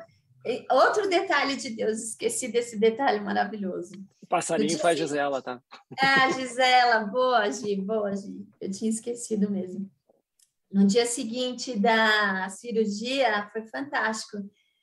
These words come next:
Speaker 1: Eu fiz a cirurgia no São José, né? E no dia seguinte da cirurgia, eu tava com a Gisela no quarto e a minha irmã,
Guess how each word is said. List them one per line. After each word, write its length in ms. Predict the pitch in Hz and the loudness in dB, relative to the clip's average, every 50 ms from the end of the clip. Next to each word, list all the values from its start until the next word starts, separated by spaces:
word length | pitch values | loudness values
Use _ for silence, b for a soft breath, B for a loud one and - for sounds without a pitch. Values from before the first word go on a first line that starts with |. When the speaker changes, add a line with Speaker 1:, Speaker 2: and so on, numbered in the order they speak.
| _ _ | _ _
Speaker 1:
Eu 120 | - 202 196 | -4 -4 -4
fiz 180 | 208 233 220 | -2 0 0
a 120 | 247 247 247 | 2 0 0
cirurgia 520 | - - 254 220 233 226 226 226 240 240 | 0 -4 -4 -2 -2 -4 -4 -2 -2 -2
no 140 | 233 247 254 | -2 -2 -6
São 280 | - - 262 247 247 240 | -6 -6 -6 -6 -6 -6
José, 520 | 247 269 262 262 247 240 226 220 214 208 | -6 -8 -8 -4 0 2 2 2 2 2
né? 340 | 202 196 196 202 214 - - _ _ _ _ _ _ _ _ _ _ _ _ _ | 0 0 0 -2 -4 -6 -12 _ _ _ _ _ _ _ _ _ _ _ _ _
E 120 | 208 208 | -4 0
no 140 | 214 226 240 202 | 0 0 0 0
dia 180 | 196 262 254 | 0 0 0
seguinte 540 | 254 - - 240 220 233 240 247 247 - 247 | 0 -2 -6 -6 -6 -6 -6 -6 -8 -8 -2
da 160 | 214 233 226 | 0 0 0
cirurgia, 1120 | 226 - - 233 214 214 208 214 202 202 208 214 254 277 277 269 240 220 196 196 202 - - _ - | 0 -2 -4 -2 0 0 0 0 -2 -6 -6 -6 -4 -2 0 0 0 0 -2 -4 -8 -10 -14 _ -8
eu 140 | 196 196 | -6 -4
tava 640 | 196 226 220 220 220 233 233 226 220 202 - - - _ _ _ _ _ | 0 2 2 2 2 2 2 2 0 0 -4 -8 -14 _ _ _ _ _
com 100 | _ 233 | _ -2
a 100 | 220 220 | -2 -2
Gisela 640 | 208 214 214 208 196 220 220 214 220 233 247 247 240 | -2 -4 -6 -6 -2 0 0 2 2 2 0 -2 -4
no 180 | 226 226 226 | -6 -8 -8
quarto 440 | - 233 214 208 214 226 220 - 269 | -6 -4 -2 -2 -2 -2 -4 -4 -6
e 60 | 240 | -6
a 80 | 220 220 | -4 -4
minha 200 | 220 220 220 220 | -2 0 0 0
irmã, 560 | 214 196 208 202 208 214 214 226 247 285 294 | 0 -2 -2 -2 -2 0 0 0 -2 -2 -6